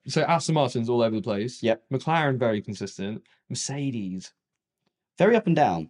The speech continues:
Speaker 1: Terrible.
Speaker 2: Oh, they're s-, so draggy. It's so slow.
Speaker 1: They were just terrible.
Speaker 2: It's so slow in a straight line.
Speaker 1: Yeah.
Speaker 2: It's so annoying.
Speaker 1: Yeah, absolutely swamped.
Speaker 2: By everyone.
Speaker 1: Yeah, by
Speaker 2: It's not even
Speaker 1: everyone,
Speaker 2: like,
Speaker 1: yeah.
Speaker 2: it's just the, you know, the Red
Speaker 1: Yeah.
Speaker 2: Bulls, like, they're just getting absolutely,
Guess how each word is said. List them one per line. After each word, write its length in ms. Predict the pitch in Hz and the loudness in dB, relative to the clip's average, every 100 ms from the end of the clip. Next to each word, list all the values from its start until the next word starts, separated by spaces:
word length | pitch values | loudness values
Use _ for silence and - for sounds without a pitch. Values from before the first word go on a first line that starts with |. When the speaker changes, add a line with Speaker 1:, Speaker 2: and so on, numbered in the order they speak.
| _ | _
Speaker 1:
Terrible. 320 | - 165 180 | -8 -2 0
Speaker 2:
Oh, 20 | 165 | 2
they're 60 | |
s-, 200 | 156 - | 2 2
so 160 | - 208 | 2 2
draggy. 520 | 170 101 101 175 82 | 2 2 0 0 -6
It's 140 | - - | -6 0
so 80 | 220 | 0
slow. 520 | - 208 202 202 170 _ | 2 0 2 0 -2 _
Speaker 1:
They 80 | 160 | 0
were 80 | 190 | 0
just 220 | 226 - | 0 -6
terrible. 540 | - 185 269 277 - - | -2 -2 0 -2 -4 -4
Speaker 2:
It's 80 | |
so 80 | - | -4
slow 340 | 180 - 101 120 | -2 -2 0 0
in 80 | |
a 40 | 92 | -2
straight 260 | - 92 | -4 -4
line. 160 | 87 87 | -2 -2
Speaker 1:
Yeah. 60 | 123 | -2
Speaker 2:
It's 100 | 113 | -2
so 280 | - 143 107 | 0 2 2
annoying. 420 | 90 95 82 78 | 0 -2 -4 -4
Speaker 1:
Yeah, 140 | 180 - - | -4 -4 -6
absolutely 340 | 143 127 123 | -4 -4 -4
swamped. 480 | 117 147 107 92 110 | -6 -6 -6 -8 -2
Speaker 2:
By 140 | 117 127 | 2 4
everyone. 400 | 147 107 127 - | 4 0 -2 -4
Speaker 1:
Yeah, 180 | 120 104 | -2 -2
by 120 | 110 | 0
Speaker 2:
It's 80 | 104 | 2
not 120 | 151 | 2
even 100 | 135 123 | 4 4
Speaker 1:
everyone, 20 | |
Speaker 2:
like, 220 | 113 113 | 4 2
Speaker 1:
yeah. 260 | 101 - 120 | -2 -4 -4
Speaker 2:
it's 80 | - | -2
just 320 | 131 123 - | -2 -2 -2
the, 140 | 117 | -2
you 120 | 104 | 0
know, 120 | 110 98 | 0 0
the 80 | |
Red 140 | 107 104 | 0 0
Speaker 1:
Yeah. 40 | |
Speaker 2:
Bulls, 220 | 104 98 | -2 -2
like, 100 | 98 65 | -4 -4
they're 140 | 90 - | -4 -2
just 120 | 120 | -4
getting 220 | 127 107 - | -2 -2 -2
absolutely, 640 | 110 - - 110 98 101 | -4 -4 -6 -6 -2 -4